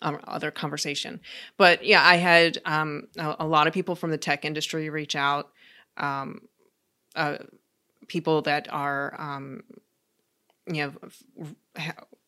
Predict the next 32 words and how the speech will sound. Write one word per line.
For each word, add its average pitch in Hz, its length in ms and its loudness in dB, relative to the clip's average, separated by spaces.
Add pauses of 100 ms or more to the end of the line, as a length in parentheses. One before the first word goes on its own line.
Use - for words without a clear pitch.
either 160 260 0
with 165 260 4
foundations 151 680 0
or, 143 220 -6 (200)
um, 135 320 -12 (160)
support 147 400 -8
foundation, 139 540 -8
you 139 160 -10
know, 135 40 -10
had 143 220 -14
do 139 260 -8 (100)
some 143 260 -8
work 135 420 -10 (180)
with 156 200 -12
philanthropy. 143 720 -10
They, 139 300 -8 (500)
um, 151 180 -2
I 175 140 6
have 165 300 2 (240)
been 160 140 2
in 151 100 0
touch 143 240 -6
with, 143 340 -10
with, - 380 -12
um, 151 320 -12 (640)
I've 151 80 -4
he-, 160 60 0 (160)
heard 156 320 4
from 147 560 -2 (600)
a 135 480 -10
number 151 380 2
of - 360 -6